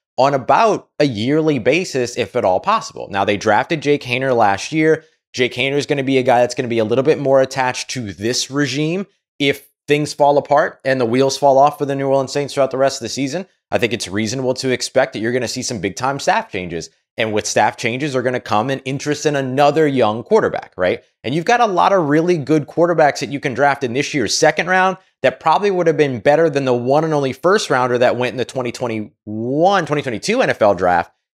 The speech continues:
in, uh, Kenny Pickett, right? Like, you look at guys like Jaden Daniels out of L S U. You look at guys like, uh, Shedeur Sanders out of Colorado, although De-, Deion Sanders is doing everything that he can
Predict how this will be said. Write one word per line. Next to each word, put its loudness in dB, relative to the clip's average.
in, -2
uh, 4
Kenny -4
Pickett, -4
right? 2
Like, 0
you -2
look 2
at -4
guys 4
like 2
Jaden -2
Daniels 0
out 0
of -2
L -2
S -4
U. 0
You -4
look -4
at -6
guys -2
like, -2
uh, 2
Shedeur 0
Sanders 0
out 2
of -2
Colorado, 2
although 2
De-, -4
Deion 0
Sanders -2
is -8
doing -6
everything 2
that 0
he -2
can -4